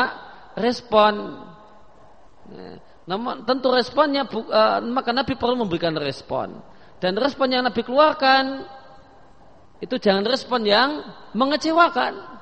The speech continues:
Namun di sisi yang lain, gimana juga tidak bohong. Kalau Nabi blak-blakan, ya, "Ya, alhamdulillah kamu masuk Islam," ya. "Ya,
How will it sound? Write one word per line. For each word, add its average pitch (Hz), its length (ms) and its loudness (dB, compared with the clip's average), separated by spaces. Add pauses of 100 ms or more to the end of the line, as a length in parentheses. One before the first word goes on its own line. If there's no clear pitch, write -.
(1000)
Namun 196 160 -6
di 208 80 0
sisi 208 300 -4
yang 196 100 -2
lain, 214 540 0 (920)
gimana 175 380 -4
juga 196 260 2
tidak 190 480 4 (640)
bohong. 143 800 2 (480)
Kalau 226 160 -2
Nabi 240 240 -4
blak-blakan, 185 840 2 (920)
ya, - 180 -14 (140)
"Ya, - 240 -6
alhamdulillah 170 480 -2
kamu 135 300 -4
masuk - 160 -4
Islam," - 560 -4
ya. 226 140 -8 (760)
"Ya, - 240 -12